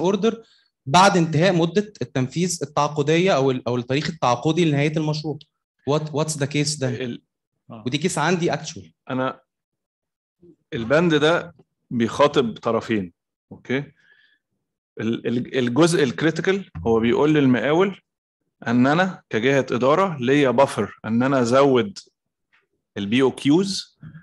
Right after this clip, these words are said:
Speaker 2: بنسبة خمسة وعشرين في المية بنفس السعر اللي أنت اديتهوني في العطا،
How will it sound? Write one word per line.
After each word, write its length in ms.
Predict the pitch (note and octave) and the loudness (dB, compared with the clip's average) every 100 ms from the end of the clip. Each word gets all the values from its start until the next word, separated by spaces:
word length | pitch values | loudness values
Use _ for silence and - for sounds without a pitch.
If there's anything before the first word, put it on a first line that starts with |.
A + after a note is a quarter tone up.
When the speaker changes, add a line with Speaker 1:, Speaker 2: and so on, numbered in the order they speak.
| _ _ | _ _
Speaker 2:
بنسبة 680 | - G#2 A2+ A#2 C#3 D3+ B2+ | -10 -2 2 4 2 2 0
خمسة 360 | - D#3 D3+ C#3+ | 0 0 2 0
وعشرين 300 | A#2+ - D#3 | 0 0 0
في 100 | D#3 | 2
المية 280 | C3+ E3+ E3+ | 2 2 2
بنفس 300 | D#3 F#3 D3+ | 2 0 -2
السعر 340 | - F3 F3 | 0 2 2
اللي 140 | D3+ E3+ | 2 0
أنت 140 | F3 | 0
اديتهوني 680 | C#3+ B2+ - F3 G3 G3 _ _ - - | -4 -4 -2 0 2 0 _ _ -20 -12
في 120 | - | -2
العطا، 340 | A2+ A2 - | 2 2 0